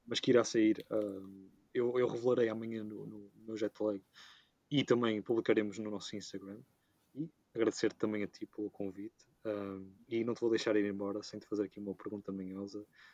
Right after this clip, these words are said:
eh, porque eu, eh, é que assumo, eh, a cara nas entrevistas e, portanto, posso-te fazer a ti quem é que vence esta Liga Sky.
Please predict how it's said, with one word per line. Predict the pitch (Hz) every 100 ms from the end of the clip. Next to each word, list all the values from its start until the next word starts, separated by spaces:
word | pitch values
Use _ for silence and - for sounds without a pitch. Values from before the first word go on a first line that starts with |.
| _
eh, | 98 98 92 92
porque | - - 113
eu, | 110 104 98
eh, | 104 98 98 98 -
é | -
que |
assumo, | 98 - 104 95 95 _ -
eh, | 101 101
a |
cara | 104 110 101
nas | 98 101
entrevistas | 101 104 98 104 - 104
e, | 104
portanto, | - 104 98
posso-te | 107 - -
fazer | 104 98
a | 92
ti | - 98
quem | - 104
é |
que | 101
vence | 107 92
esta | 98 -
Liga | 98 95
Sky. | - -